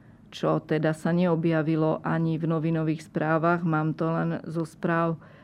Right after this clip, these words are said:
e, cenzorov a bezpečnostných orgánov.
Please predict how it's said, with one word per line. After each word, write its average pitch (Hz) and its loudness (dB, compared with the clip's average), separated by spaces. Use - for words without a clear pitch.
e, 165 -2
cenzorov 175 2
a 165 2
bezpečnostných 170 -2
orgánov. 165 -2